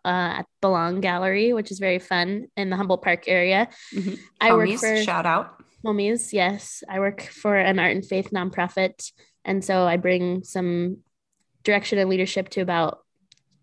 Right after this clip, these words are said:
Speaker 1: thirty to fifty other artists across the U S. So we can hear a little bit about that if people are interested.
Speaker 2: Amazing.
Speaker 1: Um, yeah. And got to hear about all of our adventures here in Chicago and our friendship as it continues to grow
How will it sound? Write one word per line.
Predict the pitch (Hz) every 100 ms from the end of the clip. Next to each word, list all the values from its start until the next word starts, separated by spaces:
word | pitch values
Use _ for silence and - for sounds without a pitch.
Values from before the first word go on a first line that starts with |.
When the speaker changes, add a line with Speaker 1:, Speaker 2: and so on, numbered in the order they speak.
| _ _ -
Speaker 1:
thirty | 190 190 185
to | 180
fifty | 196 190 185
other | 175
artists | 160 165 180
across | - 170 185
the | -
U | 180 165
S. | 185 -
So | - 185
we | 185
can | 185
hear | 180
a | 175
little | 170
bit | 170
about | 175 165 -
that | 185 208 -
if | 226 -
people | 220 220
are | 208
interested. | 208 - - 226 226 226 - - -
Speaker 2:
Amazing. | 160 - 226
Speaker 1:
Um, | 233 202 196 202 - _ _ _ _ _ -
yeah. | 233 370 240 - _ -
And | 214 220 220 214 214 214 - -
got | 247 247
to |
hear | 247 247
about | 240
all | 233 247
of |
our | 240
adventures | 233 220 285 269 - 190 -
here | 226
in | 220
Chicago | 214 - 208 220 233 254 277 - 202
and | 196 190 185 190 190
our | 185
friendship | 202 196 196 202 196 190
as | 190
it | 190 -
continues | 208 - 202 208
to | 196
grow | 202 196 202 214